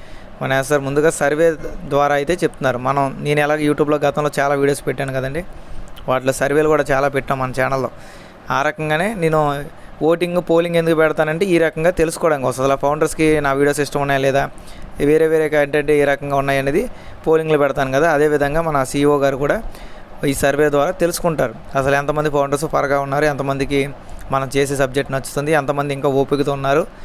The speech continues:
ఎంతమంది ఓపికతో లేరు, ఇవన్నీ కూడా ఈ సర్వే రూపంలో తెలిసిందన్నమాట. కాబట్టి అందరికీ కూడా ఎవరైతే సర్వేలో పార్టిసిపేట్ చేశారో అందరికీ ఆయన అప్రిషియేట్ చేస్తూ థ్యాంక్ యూ అయితే నిన్న పాపప్‌లో చెప్పడం జరిగింది. కాబట్టి నెక్స్ట్ ఫేజ్ కోసం సిద్ధంగా ఉండండి, నేను త్వరలో మీకు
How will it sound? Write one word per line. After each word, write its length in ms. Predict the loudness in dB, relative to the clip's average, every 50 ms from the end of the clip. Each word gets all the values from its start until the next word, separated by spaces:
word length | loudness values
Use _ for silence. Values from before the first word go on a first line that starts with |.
| -14 -14 -14 -12 -6 -2
ఎంతమంది 400 | -2 -2 0 0 0 2 4 4
ఓపికతో 340 | 4 4 2 2 2 2 2
లేరు, 380 | 4 4 4 4 2 2 0 0
ఇవన్నీ 240 | 0 0 2 2 2
కూడా 320 | 2 2 2 2 2 -2 -6 -10 -14 -16 -14 -14 -10 -6
ఈ 40 | -2
సర్వే 320 | 0 0 2 4 4 4
రూపంలో 440 | 4 2 2 2 2 2 2 0 -2 -6 -12 -18 -16 -16 -16 -10 -4 0
తెలిసిందన్నమాట. 440 | 0 0 0 -2 -4 -2 -2 -2 -4 -6 -8 -4 -2
కాబట్టి 300 | 0 0 0 2 2 2
అందరికీ 360 | 2 2 2 0 0 2 2
కూడా 220 | 2 2 4 4
ఎవరైతే 320 | 4 4 4 2 2 0 0
సర్వేలో 320 | 2 2 4 4 4 2
పార్టిసిపేట్ 420 | 4 2 0 0 -2 -2 -2 -2 -2
చేశారో 200 | 0 0 0 0
అందరికీ 280 | 0 0 0 0 0
ఆయన 120 | 0 2 0
అప్రిషియేట్ 380 | 0 -2 -2 -4 -4 -4 -2
చేస్తూ 200 | -4 -4 -6 -4
థ్యాంక్ 300 | -2 0 0 0 0 0
యూ 60 | 0
అయితే 180 | 0 2 0 -2 -2 -4 -10 -18 -20 -20 -20 -20 -20 -16 -12 -8
నిన్న 140 | -6 -4
పాపప్‌లో 480 | 0 0 0 0 0 0 0 0 0 0 0 0
చెప్పడం 260 | -2 0 0 -2 -2 0
జరిగింది. 420 | 0 0 0 -2 -2 -4 -6 -6 -8 -14 -14 -16 -14 -14 -8 -4
కాబట్టి 220 | -4 -2 0 0 0
నెక్స్ట్ 300 | 0 0 -2 0 -2 0
ఫేజ్ 200 | 0 0 0 2
కోసం 300 | 0 0 2 2 0 0
సిద్ధంగా 400 | 0 0 0 2 0 0 2 2
ఉండండి, 320 | 0 2 0 0 0 0
నేను 160 | -2 -2 -2
త్వరలో 320 | 0 2 2 2 2 0 0
మీకు 340 | 0 -2 -2 -2 -2 -2